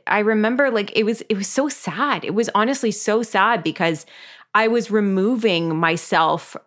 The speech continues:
from my own worth in this relationship for something that we had together made a decision about, together brought into this world. And then after birth and, like, the fact that I was like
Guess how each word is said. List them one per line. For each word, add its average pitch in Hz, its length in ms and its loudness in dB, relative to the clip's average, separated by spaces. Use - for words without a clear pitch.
from 190 260 0
my 180 180 2
own 190 360 0
worth 170 340 0
in 190 140 -2
this 185 180 -2
relationship 175 680 -2
for 185 180 -4
something 185 560 -2
that 165 320 0
we 226 320 -2
had 170 560 2
together 208 920 0
made 214 220 0
a 208 40 0
decision 220 460 0
about, 175 420 0
together 220 540 2
brought 196 240 2
into 202 180 -2
this 180 220 -6
world. 165 480 0
And 214 200 2
then 208 320 2
after 214 380 2
birth 185 540 0
and, 196 140 0
like, 160 220 0
the 254 100 6
fact 208 400 -2
that 302 120 0
I 269 120 2
was 226 240 0
like 180 320 0